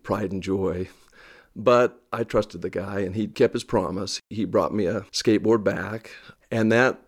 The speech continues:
that formed an amazing friendship and connection. The gentleman's name was Dmitry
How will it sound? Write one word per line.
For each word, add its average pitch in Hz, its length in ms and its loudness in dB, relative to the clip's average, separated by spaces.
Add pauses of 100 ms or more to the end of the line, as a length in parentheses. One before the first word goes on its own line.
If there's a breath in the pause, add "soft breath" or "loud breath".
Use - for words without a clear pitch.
that 117 240 -2
formed 107 280 0
an 98 100 -2
amazing 101 840 -2
friendship - 560 -2
and 95 100 -6
connection. 98 640 -4
The 101 80 -6
gentleman's 110 500 0
name 104 200 -2
was 98 300 -4 (120)
Dmitry 104 680 -2